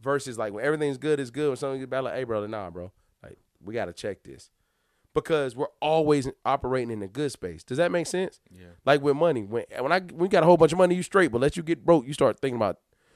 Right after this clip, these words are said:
Speaker 1: "Nah, bro, I got to die." That, you know what I'm
Speaker 2: Somebody
Speaker 1: saying?
Speaker 2: hit these streets.
Speaker 1: You know what I'm saying?
Speaker 2: Mm-hmm.
Speaker 1: <laughs>
Speaker 2: Hit
Speaker 1: But,
Speaker 2: these streets,
Speaker 1: but, but you
Speaker 2: mask
Speaker 1: get,
Speaker 2: up.
Speaker 1: but, but you get what I'm saying, though?
Speaker 2: Yeah.
Speaker 1: So, like, but, but, but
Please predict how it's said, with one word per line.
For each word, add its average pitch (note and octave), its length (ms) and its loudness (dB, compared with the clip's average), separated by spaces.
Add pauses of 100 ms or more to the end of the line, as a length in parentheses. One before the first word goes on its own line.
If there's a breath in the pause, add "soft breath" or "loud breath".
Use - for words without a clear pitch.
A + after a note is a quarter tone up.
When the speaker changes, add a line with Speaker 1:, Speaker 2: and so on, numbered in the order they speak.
(180)
Speaker 1:
"Nah, F2+ 300 -6
bro, E2+ 200 -4
I A2 80 2
got G2 240 -2
to E2+ 80 -4
die." F2 200 -2
That, G#2 200 0
you D#3 80 0
know F3 80 8
what F#3 40 8
I'm F#3+ 40 -2
Speaker 2:
Somebody F#3+ 280 -2
Speaker 1:
saying? E3 100 -6
Speaker 2:
hit A#2 120 -14
these G#2 220 -18
streets. D3 400 -12
Speaker 1:
You F3 80 -6
know F#3+ 60 2
what G3 60 4
I'm G3 60 0
saying? G3 300 0
Speaker 2:
Mm-hmm. E3 640 -2 (180)
Speaker 1:
<laughs> - 180 -20
Speaker 2:
Hit C3+ 120 -12
Speaker 1:
But, E3 200 2
Speaker 2:
these - 80 -18
streets, E3 260 -6
Speaker 1:
but, G3 140 2
but F#3+ 100 0
you C#3 80 0
Speaker 2:
mask C#3+ 260 -2
Speaker 1:
get, G#3+ 80 2
Speaker 2:
up. F#3+ 220 0
Speaker 1:
but, G3+ 140 -6
but G#3+ 160 -2
you B3+ 60 -2
get B3+ 100 -2
what A#3+ 100 0
I'm A#3+ 60 -2
saying, B3+ 240 6
though? B3+ 160 4
Speaker 2:
Yeah. F#3+ 160 -6
Speaker 1:
So, G#3 140 2
like, F#3+ 240 4
but, D#3+ 200 0
but, D#3+ 180 2
but D3+ 240 4